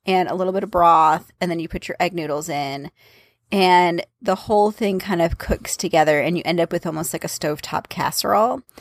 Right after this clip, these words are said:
So there's no caraway, there's no mushrooms. It's just kind of these, um, meatballs, which have kind of an allspice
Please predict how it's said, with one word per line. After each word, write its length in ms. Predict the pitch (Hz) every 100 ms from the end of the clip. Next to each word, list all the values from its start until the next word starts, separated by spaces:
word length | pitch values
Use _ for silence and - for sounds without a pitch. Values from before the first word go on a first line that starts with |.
| -
So 140 | -
there's 160 | 214 214
no 160 | 240 262
caraway, 340 | 247 196 185
there's 180 | 175 180
no 100 | 214
mushrooms. 800 | 226 180 - 170 170 170 165 - - - _ _ -
It's 180 | 196
just 220 | - 214 -
kind 180 | 233
of 80 | 208
these, 400 | 175 175 165 -
um, 400 | - 165 156 151 175 -
meatballs, 480 | 233 - 269 254 269
which 160 | 226
have 180 | - 403
kind 160 | - 539
of 40 | 480
an 80 | -
allspice 720 | 175 165 - - 214 254 -